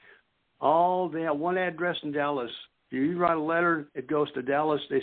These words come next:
scan it in to their tablet, and that's how they get it. So that, that's one way they're trying to do away with,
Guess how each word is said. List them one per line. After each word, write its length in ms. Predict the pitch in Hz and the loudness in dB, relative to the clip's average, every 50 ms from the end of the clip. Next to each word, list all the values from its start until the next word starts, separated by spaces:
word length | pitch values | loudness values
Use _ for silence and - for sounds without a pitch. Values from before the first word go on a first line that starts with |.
| - - | -2 -2
scan 240 | - 156 165 160 156 | -2 0 0 2 2
it 100 | 143 143 | 2 4
in 340 | 151 160 165 170 165 151 - - | 4 4 4 2 2 0 -2 -2
to 100 | 147 139 | -2 0
their 160 | 139 131 127 | 0 0 -2
tablet, 480 | 131 - 143 151 160 160 170 170 147 | -2 -2 0 0 2 2 2 2 2
and 80 | 135 143 | 2 0
that's 180 | 143 139 - - | -2 -2 -2 -2
how 140 | 147 143 | 0 0
they 120 | 139 139 135 | 2 0 0
get 220 | 127 131 135 123 | 0 2 2 2
it. 140 | 113 110 107 - - | 2 0 -2 -6 -6
So 140 | 127 123 123 | -4 -2 -2
that, 220 | 123 127 127 - _ _ _ _ - - - _ _ _ - | -2 -2 -4 -6 _ _ _ _ -20 -20 -20 _ _ _ 0
that's 220 | 135 143 143 - | 0 0 0 2
one 240 | 151 156 160 151 151 | 2 2 2 4 4
way 200 | 156 156 156 147 | 4 4 4 4
they're 140 | 143 139 135 | 4 2 0
trying 300 | 139 - 151 151 143 135 | -2 -2 -2 0 0 0
to 80 | 127 | 0
do 180 | 131 131 147 151 | 0 0 0 0
away 240 | 147 139 143 147 151 | 2 2 2 2 2
with, 200 | 143 131 127 127 | 2 2 0 -2